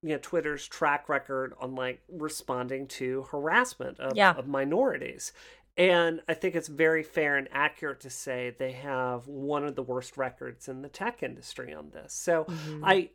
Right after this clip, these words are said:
Speaker 1: I agree with you. The optics of it are particularly poor. And you, you almost want to wonder why, you know, there are ways they could have hired this person and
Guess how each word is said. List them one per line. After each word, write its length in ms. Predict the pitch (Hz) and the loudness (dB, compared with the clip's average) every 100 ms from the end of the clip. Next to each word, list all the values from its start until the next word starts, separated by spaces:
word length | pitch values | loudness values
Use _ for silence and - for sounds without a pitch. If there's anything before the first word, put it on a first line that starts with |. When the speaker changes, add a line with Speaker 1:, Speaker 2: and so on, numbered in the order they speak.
| - | 4
Speaker 1:
I 100 | 190 | 6
agree 480 | 185 156 175 190 | 6 2 -2 0
with 220 | 208 185 180 | 4 4 4
you. 100 | 160 | 0
The 140 | 151 | 0
optics 440 | 147 143 - 131 147 | 0 0 -2 -6 -4
of 140 | 127 | -2
it 160 | 127 127 | -2 -4
are 180 | 131 131 | -4 -4
particularly 760 | 127 - 127 143 131 139 123 123 | -4 -14 -8 -6 -4 -4 -2 -4
poor. 600 | - - 127 117 123 - | -6 -4 0 0 -4 -8
And 180 | 143 135 | -6 -2
you, 280 | 139 131 127 - - _ | 0 0 -2 -12 -20 _
you 120 | 165 | 2
almost 440 | 165 160 156 151 - | 6 6 6 4 2
want 280 | 139 135 - | 2 2 0
to 420 | - 135 131 123 - | -2 0 0 -4 -8
wonder 560 | 139 156 147 147 147 | -8 -2 0 2 0
why, 760 | 135 131 135 131 127 123 120 120 - - - _ _ - | 0 2 4 4 2 0 -2 -4 -14 -20 -20 _ _ -2
you 160 | 240 | 4
know, 140 | 233 214 | 6 6
there 200 | 185 226 | 8 8
are 60 | 214 | 8
ways 340 | 190 202 196 | 4 6 6
they 100 | 190 | 4
could 160 | - 180 | 4 4
have 100 | - | 4
hired 420 | - 147 170 170 | 4 6 6 4
this 160 | 170 | -2
person 600 | - - 170 - 170 156 | -2 0 0 2 2 0
and 600 | - 151 147 139 135 131 | 0 -2 0 2 0 -2